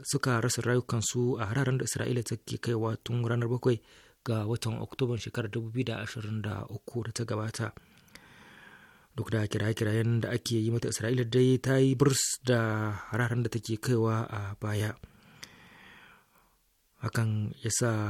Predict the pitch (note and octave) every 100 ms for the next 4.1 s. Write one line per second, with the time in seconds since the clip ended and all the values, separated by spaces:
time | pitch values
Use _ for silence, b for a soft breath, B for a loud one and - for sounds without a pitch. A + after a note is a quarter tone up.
0 | G2+ B B B B B B B B2 A2+
1 | A#2+ A#2 A2 B2 A2+ A#2+ A#2 A#2 A2+ G#2
2 | - _ - A2+ G#2+ G#2+ A#2+ A#2+ A#2+ B2
3 | - A2+ G#2+ G#2+ B2+ B2 G#2+ A2 A2 A2
4 | G2